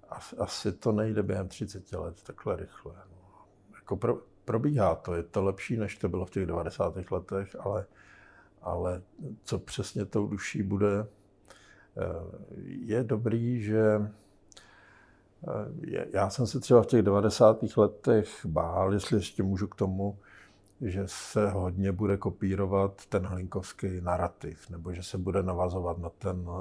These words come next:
válečný stát. Ono to tak vypadalo z těch demonstrací, všude byly ty transparenty s těmi staršími pány. A to, to by byl návrat jako mimo Evropu a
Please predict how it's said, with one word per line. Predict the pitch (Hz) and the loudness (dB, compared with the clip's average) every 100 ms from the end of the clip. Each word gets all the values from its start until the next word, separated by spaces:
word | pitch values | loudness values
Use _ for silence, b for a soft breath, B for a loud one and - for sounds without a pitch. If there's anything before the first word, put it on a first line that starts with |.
| 87 | 0
válečný | 85 85 85 - 95 87 | 2 2 0 -8 -10 -10
stát. | - 92 87 - 98 | -6 -2 -2 -2 -2
Ono | 98 | -2
to | 101 | 0
tak | 104 101 | -2 0
vypadalo | 98 - 98 95 98 | -2 2 4 4 2
z | |
těch | - 92 | -2 -2
demonstrací, | 92 98 95 - 98 - 90 | -2 -4 -4 -4 -4 -6 -8
všude | - 90 | -6 -4
byly | 87 92 92 | -2 -4 -4
ty | 92 | -8
transparenty | - 90 - 98 92 90 87 - B B B B - | -6 -6 -4 -2 -2 -4 -8 -12 B B B B -20
s | - | -4
těmi | 113 104 101 98 | -2 0 -2 -6
staršími | - - 98 - - 98 95 98 | -6 -4 -4 -6 -6 -4 -2 -4
pány. | - 85 95 98 110 110 _ B B B B _ - | -2 0 2 0 -2 -4 _ B B B B _ -8
A | 104 101 95 92 - - - _ _ - | -2 0 0 -4 -12 -20 -20 _ _ -8
to, | - | -6
to | - 98 | -2 -2
by | 104 101 | 0 2
byl | 110 110 104 | 4 4 4
návrat | 95 95 98 110 - - - - - - | 2 2 4 4 2 -10 -16 -16 -12 -8
jako | 98 - - 104 | -10 -6 -2 0
mimo | 107 98 92 98 101 107 | 0 -4 -4 -2 0 0
Evropu | 104 92 98 98 104 98 - 101 | 0 0 0 0 2 2 4 2
a | 98 | 0